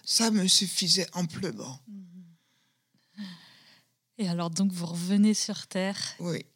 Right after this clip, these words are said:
Speaker 2: Et là,
Speaker 1: Et
Speaker 2: c'est
Speaker 1: toute malheureuse.
Speaker 2: <laughs> toute malheureuse.
Speaker 1: Oui.
Speaker 2: Et vous dites que cette, euh, expérience de mort imminente, nommons-la ainsi carrément, même si vous, par prudence quand même, vous préférez employer les termes de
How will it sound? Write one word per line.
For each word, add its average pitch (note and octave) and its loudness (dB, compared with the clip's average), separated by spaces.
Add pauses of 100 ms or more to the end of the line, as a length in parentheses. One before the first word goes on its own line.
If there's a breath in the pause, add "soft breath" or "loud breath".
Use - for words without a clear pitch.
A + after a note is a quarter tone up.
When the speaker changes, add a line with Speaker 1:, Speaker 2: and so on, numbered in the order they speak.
Speaker 2:
Et F#3 -4
là, F3+ -2
Speaker 1:
Et G3 -4
Speaker 2:
c'est F#3+ 2
Speaker 1:
toute - 0
malheureuse. C#3+ 0 (120)
Speaker 2:
<laughs> - -10
toute - -2 (200)
malheureuse. G#3+ -2 (140)
Speaker 1:
Oui. G#3 0 (640 loud breath)
Speaker 2:
Et G#3 2
vous F#3+ 0
dites A#3 -4
que G#3+ 2
cette, G#3+ 0
euh, F3+ 0 (320)
expérience A#3 2
de G#3 2
mort G#3+ 4
imminente, G#3 4 (140)
nommons-la F#3 2
ainsi F3 0
carrément, G#3 2
même G3 4
si G#3 0
vous, F#3+ -2
par - -4
prudence G#3+ -2
quand F#3+ -4
même, F#3+ 0
vous F3+ -4
préférez G#3+ -4
employer G3 -4
les F#3 -2
termes G3 -2
de E3 -4